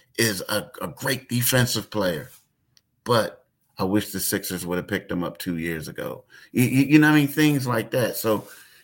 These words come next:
you know, I, I look at what the other teams did, Boston and, and Milwaukee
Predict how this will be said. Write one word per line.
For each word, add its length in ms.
you 100
know, 80
I, 300
I 80
look 240
at 120
what 120
the 160
other 180
teams 400
did, 340
Boston 580
and, 280
and 180
Milwaukee 800